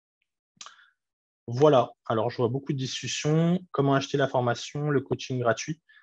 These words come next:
Alors, en fait, là, quand on va terminer, on va terminer bientôt, je vais bientôt vous laisser.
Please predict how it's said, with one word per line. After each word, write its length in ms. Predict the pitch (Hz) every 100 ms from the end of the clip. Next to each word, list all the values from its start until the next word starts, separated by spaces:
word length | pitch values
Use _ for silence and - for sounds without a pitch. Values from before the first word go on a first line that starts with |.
| _ _ _ _
Alors, 200 | 143 143
en 80 | 151
fait, 220 | 156 190
là, 380 | 180 165 196 208 -
quand 160 | - 160
on 60 |
va 80 | 156
terminer, 380 | 151 160 151 147
on 60 | 156
va 120 | 120
terminer 320 | 120 127 123
bientôt, 360 | 127 120 139 143
je 60 |
vais 60 | 123
bientôt 260 | 117 110
vous 80 | 123
laisser. 320 | 113 - 139